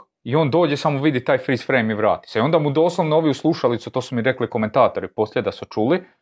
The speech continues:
govore, „Pa vrati se, pogledaj zapravo video.” I onda se on vratio pogledat video,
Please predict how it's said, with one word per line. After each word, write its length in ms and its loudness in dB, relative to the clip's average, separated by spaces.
govore, 240 -2
„Pa 120 -4
vrati 340 0
se, 120 -2
pogledaj 440 0
zapravo 420 -2
video.” 300 -4
I 40 -6
onda 160 0
se 140 -2
on 80 -2
vratio 320 2
pogledat 400 -4
video, 380 2